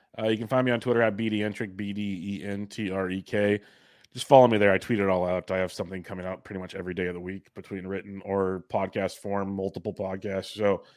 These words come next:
yeah, just check me out there. I won't bore you with the long list of nonsense, but I do wanna say one thing. Sarah, it's been great to see your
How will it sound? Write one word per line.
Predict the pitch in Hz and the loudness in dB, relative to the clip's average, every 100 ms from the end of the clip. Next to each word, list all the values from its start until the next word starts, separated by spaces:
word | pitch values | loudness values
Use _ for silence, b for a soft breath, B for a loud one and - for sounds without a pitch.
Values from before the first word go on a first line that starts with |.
| b b b | b b b
yeah, | 113 | 6
just | 104 - | 6 2
check | 139 135 | -2 2
me | |
out | 113 107 | 2 2
there. | 107 104 | 2 4
I | |
won't | 98 98 90 | 2 0 -2
bore | 101 95 | 0 0
you | 92 | 0
with | 92 87 - | -2 -4 -8
the | 92 | -6
long | 95 95 92 92 | -2 0 0 0
list | 95 87 90 | -2 -2 -4
of | 87 87 - _ _ - | -6 -8 -20 _ _ -4
nonsense, | 98 101 98 - 95 98 | 0 0 -2 -4 -6 -6
but | - 107 101 | 0 2 2
I | |
do | 90 156 185 | 2 2 4
wanna | 165 139 | 2 2
say | 127 | 0
one | 101 98 85 | 0 -2 -6
thing. | 82 90 _ b b b b b | -16 -18 _ b b b b b
Sarah, | - - 139 95 87 - - | -6 4 6 6 0 -8 -10
it's | 101 | -10
been | - 101 | -6 -4
great | 101 117 117 - | 4 6 6 0
to | 104 | -10
see | - 107 101 95 - | -6 -2 -2 -2 -6
your | 98 104 104 101 92 | -2 0 2 0 -2